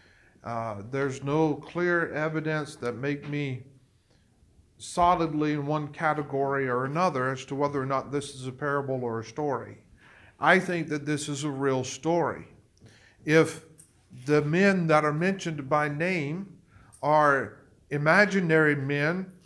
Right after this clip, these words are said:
perhaps changing the names to protect the innocent, this story can be told over and over again throughout the eons of man's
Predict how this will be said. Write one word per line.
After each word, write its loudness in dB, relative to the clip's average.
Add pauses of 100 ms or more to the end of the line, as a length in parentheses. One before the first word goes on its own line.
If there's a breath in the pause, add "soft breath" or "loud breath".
(960 soft breath)
perhaps 0 (760)
changing -2
the -6
names -2
to -8
protect -4
the -4
innocent, -4 (420 loud breath)
this 2
story 2
can -6
be -2
told 0
over -2 (280 soft breath)
and -8
over 0
again -4
throughout -2
the -6
eons -4 (340 soft breath)
of 4
man's 0